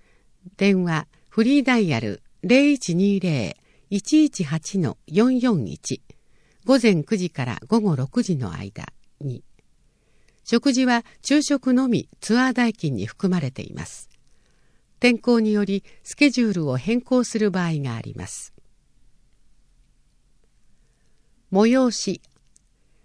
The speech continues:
杉並が誇る若きバイオリン奏者、木戸カレン。日時、九月二十六日木曜午後七時。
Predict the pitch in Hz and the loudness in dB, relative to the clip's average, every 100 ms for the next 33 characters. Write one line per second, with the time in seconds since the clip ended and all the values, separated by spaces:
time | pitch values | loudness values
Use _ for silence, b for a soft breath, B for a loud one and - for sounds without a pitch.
0 | _ _ _ - 254 302 320 285 262 233 | _ _ _ 0 4 6 6 4 4 4
1 | 220 - 214 139 - 185 254 208 - 175 | 2 2 2 2 0 -2 0 0 0 0
2 | 175 240 269 262 233 - 170 131 - 87 | 0 0 0 0 0 -2 -4 -4 -8 -12
3 | - _ _ _ - - 247 269 - 196 | -14 _ _ _ -2 2 4 2 0 -2
4 | 113 107 - _ _ _ _ _ _ _ | -2 -6 -16 _ _ _ _ _ _ _
5 | - 226 202 131 - - _ _ _ - | -2 0 0 -2 -6 -12 _ _ _ 0
6 | 294 269 - 202 233 202 139 139 - 170 | 2 2 0 -2 0 0 -2 -4 -4 -4
7 | 156 - 147 135 170 - 208 196 127 - | -4 -6 -8 -4 -4 -2 0 0 0 -6
8 | - _ 180 262 220 139 - 196 156 - | -14 _ -2 2 2 0 -4 -4 -4 -8